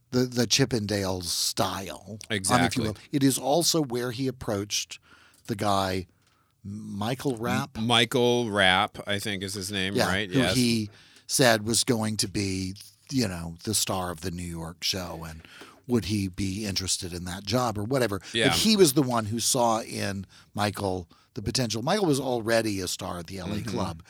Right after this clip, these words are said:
Speaker 1: but he saw the potential for much more from Michael and kind of really made him into
Speaker 2: Yeah.
Speaker 1: the big star that he apparently was at the time. I have no recollection of him, but sure. Okay,
Speaker 2: Yeah.
Speaker 1: if they say so. The other thing that happened was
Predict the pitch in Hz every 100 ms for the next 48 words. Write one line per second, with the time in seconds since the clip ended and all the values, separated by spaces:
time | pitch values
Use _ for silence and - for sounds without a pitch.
0 | - - 123 117 143 - 123 113 104 104
1 | 123 107 104 87 98 98 98 - 104 98
2 | 92 92 _ - - - 113 104 101 104
3 | 117 117 104 - 185 175 110 110 135 147
4 | 123 110 120 101 95 104 98 101 104 90
5 | 87 85 - - 85 82 69 123 104 123
6 | 113 - 110 101 98 110 107 - 233 170
7 | 110 104 101 101 107 113 98 - - _
8 | - 175 131 131 123 123 120 107 107 -
9 | 131 139 147 151 127 131 - 90 - -
10 | 131 104 95 85 - - - - 120 131
11 | 117 - 123 - 110 104 - - 170 165
12 | 196 185 214 208 165 147 147 160 127 120
13 | 117 113 107